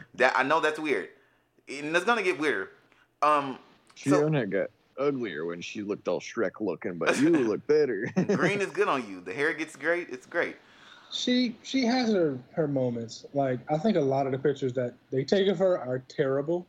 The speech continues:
Speaker 3: but she does have her moments where she's like, "Oh, okay, I see."
Speaker 1: Right, right. Well, Disney, Disney actually officially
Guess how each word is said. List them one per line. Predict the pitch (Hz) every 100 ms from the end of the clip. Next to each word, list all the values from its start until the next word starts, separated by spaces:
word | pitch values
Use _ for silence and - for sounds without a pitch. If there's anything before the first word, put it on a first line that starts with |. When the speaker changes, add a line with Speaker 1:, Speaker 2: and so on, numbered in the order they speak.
| 151
Speaker 3:
but |
she | 147 185
does | 190 196
have | 160
her | 143
moments | 139 135 127
where | 139
she's | -
like, | 165 208
"Oh, | 320
okay, | 277 143 135 143 -
I | 196
see." | 76
Speaker 1:
Right, | - - - 92
right. | 85 80 - _ _ _ _ -
Well, | 127 117 120 - _ _ _ _
Disney, | 226 302 156 113 135 - _ _ _ _ _ - 98
Disney | 160 170 131 90 - _ _ _ -
actually | 101 101 151
officially | 98 - 156 156 110 98 90